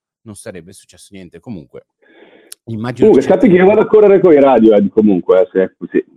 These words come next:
Speaker 1: E guardati allo specchio e datti delle risposte. <laughs> Sì.
Speaker 2: Comunque,
Speaker 1: Metti
Speaker 2: scusa,
Speaker 1: chimica
Speaker 2: adesso
Speaker 1: proprio.
Speaker 2: io, io sono, sono abbastanza, come dire, sono abbastanza, eh, eh, no, no, l'episodio specifico mi, mi, mi,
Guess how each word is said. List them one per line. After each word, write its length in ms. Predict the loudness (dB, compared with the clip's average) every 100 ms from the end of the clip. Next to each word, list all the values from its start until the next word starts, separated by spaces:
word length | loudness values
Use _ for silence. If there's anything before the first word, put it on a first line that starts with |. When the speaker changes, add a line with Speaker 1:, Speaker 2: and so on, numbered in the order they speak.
| -14 -14 -18 -20 -20 -20 _ _ _ _ _ -20 _ _
Speaker 1:
E 120 | _ -4
guardati 280 | -4 -4 -8
allo 100 | -10
specchio 440 | -12 -14 -12 -12
e 100 | -10
datti 320 | -8 -10 -10
delle 200 | -12 -10
risposte. 600 | -12 -14 -14 -14 -16 -20
<laughs> 460 | -20 -20 -12 -12 -12
Sì. 300 | -14 -16 -16 -18 -20 -18 -20 _ -20 _ -20 -20 -20 -20
Speaker 2:
Comunque, 0 | -2
Speaker 1:
Metti 240 | 0 0
Speaker 2:
scusa, 140 | 0 0 2
Speaker 1:
chimica 180 | 2 0
Speaker 2:
adesso 180 | 0
Speaker 1:
proprio. 180 | 0 2
Speaker 2:
io, 300 | 2 2 -4 -20 _ _ _ _ _ _ _ _
io 240 | 2 2 2
sono, 280 | 0 0 0
sono 160 | 0
abbastanza, 720 | 2 0 0 -2 2 0 0 -2
come 180 | -2 2
dire, 200 | 0 0
sono 140 | -2
abbastanza, 1000 | 0 -2 0 0 2 2 2 2 2 0 -6 _ _ _ _
eh, 760 | 0 2 2 2 0 0 -4 -10 _ _
eh, 280 | -2 0 2
no, 140 | 2
no, 160 | 4 4
l'episodio 460 | 2 2 2 2 0
specifico 840 | -2 0 0 2 2 2 2 0
mi, 160 | -2 0
mi, 360 | 2 2 0 0
mi, 160 | -4